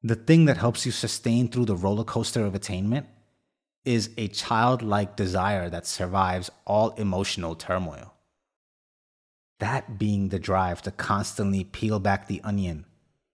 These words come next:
to unearth deeper layers to answer questions to a puzzle. The one that sticks with the problem long enough is the one who tends to solve it, the one who solves the puzzle.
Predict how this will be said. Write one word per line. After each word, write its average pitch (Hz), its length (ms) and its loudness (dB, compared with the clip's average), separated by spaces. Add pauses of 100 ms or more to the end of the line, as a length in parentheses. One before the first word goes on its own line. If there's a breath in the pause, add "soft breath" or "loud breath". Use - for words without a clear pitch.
(180)
to 139 200 -2
unearth 123 640 0
deeper 120 360 2
layers 107 540 2
to - 180 -4
answer 104 300 -2
questions 98 600 0
to 98 160 -2
a 85 60 -2
puzzle. 87 420 -4 (1500)
The 113 140 2
one 143 240 6
that 135 140 2
sticks - 360 0
with 117 140 0
the 113 80 2
problem 113 400 2
long 107 320 2
enough 98 300 0
is 101 100 -4
the 101 80 -2
one 101 180 0
who 101 120 -2
tends 110 380 -2
to 92 100 -4
solve 92 400 0
it, 73 80 -14 (840)
the 104 80 0
one 110 160 4
who 113 100 2
solves 98 320 2
the 104 80 -6
puzzle. 90 440 0